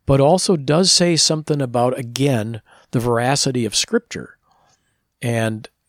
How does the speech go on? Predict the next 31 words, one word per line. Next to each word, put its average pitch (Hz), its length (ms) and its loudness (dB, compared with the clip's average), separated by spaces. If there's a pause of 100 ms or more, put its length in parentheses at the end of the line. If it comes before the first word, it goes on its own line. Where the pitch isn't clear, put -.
(100)
we 131 140 0
don't 185 180 2
need 151 140 2
history 117 340 0
to 104 80 -6
prove 120 280 0
the 107 80 -4
Bible, 113 540 -4
but 123 140 -2
it 127 100 0
is 180 200 2
interesting 117 520 -2
that 110 140 -2
when 107 160 -6
God 117 360 -2 (100)
actually 156 500 -2
places 123 640 -4
a 110 120 -4
real 131 420 2
Savior 117 440 -2
in 117 180 -4
a 107 100 -8
real 123 400 0
world, 110 440 -4
in 113 320 -8
real 156 220 2
time, 107 460 -8 (580)
with - 140 -8
real 135 320 4
people, 101 520 -4 (520)
and 117 160 -12